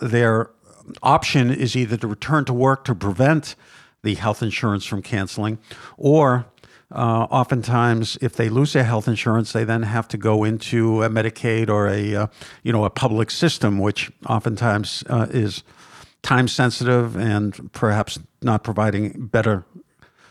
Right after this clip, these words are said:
coverage as, as their own private health plan, their employer pr-, uh, health plan. So, you know, I have noted very early on that, um, I'm seeing workers going back to work just to prevent,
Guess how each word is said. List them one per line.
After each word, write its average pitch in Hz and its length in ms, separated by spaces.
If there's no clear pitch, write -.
coverage 117 440
as, 101 260
as 110 240
their 110 160
own 107 100
private 104 360
health 120 260
plan, 104 220
their 92 100
employer 104 340
pr-, - 200
uh, 104 240
health 139 220
plan. 98 260
So, 117 640
you 139 160
know, 120 200
I 135 340
have 135 160
noted 120 360
very 123 300
early 120 320
on 123 340
that, 110 320
um, 110 480
I'm 123 180
seeing 117 440
workers 113 420
going 113 300
back 107 240
to - 100
work 107 340
just - 240
to 156 80
prevent, 127 640